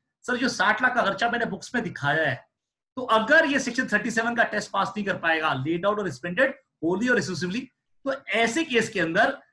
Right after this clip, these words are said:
sir, क्योंकि ये wholly exclusively मेरे, मेरे office के लिए खर्च नहीं हुआ,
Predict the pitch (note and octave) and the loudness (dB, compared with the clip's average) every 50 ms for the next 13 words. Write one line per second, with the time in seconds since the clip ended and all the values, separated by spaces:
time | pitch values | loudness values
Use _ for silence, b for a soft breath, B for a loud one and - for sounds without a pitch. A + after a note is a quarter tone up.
0 | _ - - A#3+ C4 C4+ C4+ - - G#3 G3+ A3 C4 B3+ G3 G#3 A3 B3 G#3 A#3 | _ -8 -2 0 2 2 0 -2 -4 -6 -2 0 2 2 2 2 2 0 -2 -2
1 | A#3 B3 C#4+ C#4+ - - F3+ G#3 A#3+ A#3+ F#3+ - - - D#3+ F#3+ A3 A#3 G3+ G3 | 0 0 0 0 0 -2 -2 0 0 -2 -4 -6 -12 -8 -6 -2 0 0 2 0
2 | G#3+ G3+ - A#3+ A#3+ A3+ F3+ G3+ - - F3+ F#3 F3+ F3 F#3+ A3+ | 0 -4 -4 -4 -4 -2 -2 -2 -4 -4 -8 -6 -2 2 2 2